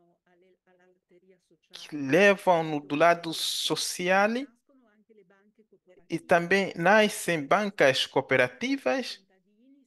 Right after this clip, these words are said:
e fazem trabalho e emprestam dinheiro aos camponeses. A cooperação, se pode dizer, é o primeiro instrumento de progresso, graças ao qual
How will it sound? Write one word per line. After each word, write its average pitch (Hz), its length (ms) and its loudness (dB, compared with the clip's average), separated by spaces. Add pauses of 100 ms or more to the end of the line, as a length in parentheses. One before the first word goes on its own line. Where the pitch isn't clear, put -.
(120)
e - 120 -6
fazem 202 540 2 (140)
trabalho 214 580 4
e 220 60 4
emprestam 175 480 0
dinheiro 160 360 0
aos 147 120 0
camponeses. 139 1040 -2 (1600)
A 151 140 0
cooperação, 175 880 0 (380)
se - 100 -14
pode 175 240 -6
dizer, 190 640 0
é 175 100 2
o 190 80 0
primeiro 190 380 -2
instrumento 208 720 -4
de 202 100 -4
progresso, 202 760 -2 (380)
graças 214 480 0
ao 175 380 -2
qual 208 320 4